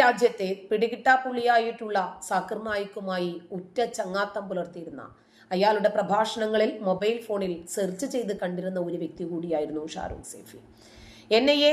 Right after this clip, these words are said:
കൊച്ചി യൂണിറ്റിലെ രണ്ട് ഉദ്യോഗസ്ഥരുടെ നേതൃത്വത്തിലായിരുന്നു ഷാരൂഖ് സൈഫിയുടെ വീടുകളിൽ, കുടുംബക്കാരുടെ വീടുകളിലുമൊക്കെ റെയ്ഡ് നടന്നത്. പുലർച്ചെ അഞ്ചു മണിക്ക് ഷഹീൻ ബാഗിലെത്തിയ സംഘം പതിനൊന്ന് മണിവരെ പരിശോധന നടത്തി. അങ്ങനെയാണ് ഷാരൂഖിന്റെ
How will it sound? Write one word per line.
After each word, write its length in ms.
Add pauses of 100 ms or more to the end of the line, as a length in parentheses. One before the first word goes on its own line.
(120)
കൊച്ചി 380
യൂണിറ്റിലെ 500
രണ്ട് 260
ഉദ്യോഗസ്ഥരുടെ 680
നേതൃത്വത്തിലായിരുന്നു 880 (680)
ഷാരൂഖ് 360
സൈഫിയുടെ 420
വീടുകളിൽ, 380 (380)
കുടുംബക്കാരുടെ 540
വീടുകളിലുമൊക്കെ 600
റെയ്ഡ് 240
നടന്നത്. 340 (600)
പുലർച്ചെ 400
അഞ്ചു 300
മണിക്ക് 280
ഷഹീൻ 300
ബാഗിലെത്തിയ 520
സംഘം 340
പതിനൊന്ന് 380
മണിവരെ 300
പരിശോധന 440 (120)
നടത്തി. 320
അങ്ങനെയാണ് 460
ഷാരൂഖിന്റെ 500